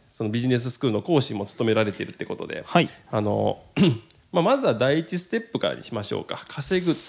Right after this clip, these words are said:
Speaker 1: うフェーズ
Speaker 2: そうですね。はい。
Speaker 1: のところを重点的にちょっと今日は話していきたいなと
Speaker 2: はい。
Speaker 1: 思いますので、ぜひお話伺わせてください。よろしくお願いします。
Speaker 2: よろしくお願いいたします。
Speaker 1: はい。で、えーと、まず、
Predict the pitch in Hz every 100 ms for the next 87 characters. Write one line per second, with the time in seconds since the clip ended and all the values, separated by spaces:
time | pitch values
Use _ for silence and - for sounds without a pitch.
0 | - - 117 127 113 117 131 - - 170
1 | 120 - _ 175 185 214 208 202 233 175
2 | 98 - 135 131 131 113 113 113 107 113
3 | - 107 113 101 127 110 113 110 - 104
4 | 127 117 - - _ 160 120 - - -
5 | 147 120 113 110 110 101 104 131 147 113
6 | - - 117 107 104 - - - _ _
7 | 123 117 104 104 110 120 107 107 - -
8 | 120 110 117 107 107 139 170 151 147 139
9 | 131 123 - 160 160 104 90 - - -
10 | - - - - _ _ _ _ 175 202
11 | 175 165 160 156 151 226 254 139